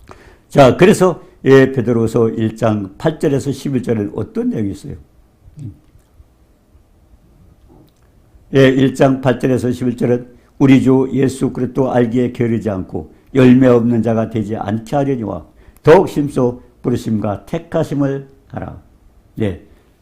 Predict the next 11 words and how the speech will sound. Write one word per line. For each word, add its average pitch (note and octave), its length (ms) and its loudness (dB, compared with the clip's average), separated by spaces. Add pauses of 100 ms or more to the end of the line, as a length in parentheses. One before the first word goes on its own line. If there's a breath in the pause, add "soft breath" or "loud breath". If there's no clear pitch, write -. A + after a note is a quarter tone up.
(240)
부르심과 D#3+ 600 2
택하심이 C#3+ 500 -4
뭘까요? F2 400 -8 (640)
예. A#2 240 0 (180 loud breath)
많은 D3+ 420 6
분들이 D#3 380 2
이거에 B2 340 0
대해서 G#2 240 -4
착각을 D#3 640 -6
하고 B2 160 -4
있습니다. F#2+ 380 -14